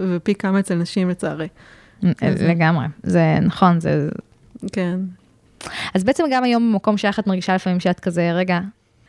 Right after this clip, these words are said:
Speaker 2: אני הגעתי למקום הזה בזכות או בחסד?"
Speaker 1: אני חושבת שזו לא תחושה של ה-, כאילו, לאן הגעתי. אני, אני כאילו, אני חושבת שזה יותר המקום של ההחלטות שאתה מקבל.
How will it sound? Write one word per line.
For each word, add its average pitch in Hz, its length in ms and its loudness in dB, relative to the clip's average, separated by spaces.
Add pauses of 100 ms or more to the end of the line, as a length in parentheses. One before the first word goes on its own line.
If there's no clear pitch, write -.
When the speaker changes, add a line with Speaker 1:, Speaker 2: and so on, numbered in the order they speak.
(100)
Speaker 2:
אני 185 380 2
הגעתי 190 520 0 (420)
למקום 185 340 0
הזה 190 160 2
בזכות - 360 -2
או 220 60 0
בחסד?" 180 420 -2 (680)
Speaker 1:
אני 226 80 -4
חושבת - 160 0
שזו 339 200 2
לא 320 60 2
תחושה 233 440 2
של 208 200 -2
ה-, 190 480 -2
כאילו, 190 220 -2
לאן 196 180 0
הגעתי. 196 380 -2
אני, 202 200 -4
אני 214 240 0
כאילו, 294 600 2 (920)
אני 214 140 2
חושבת 294 180 0
שזה 311 120 4
יותר 285 160 4
המקום 262 400 4
של 277 100 2
ההחלטות 208 460 2
שאתה 226 200 -2
מקבל. 185 500 0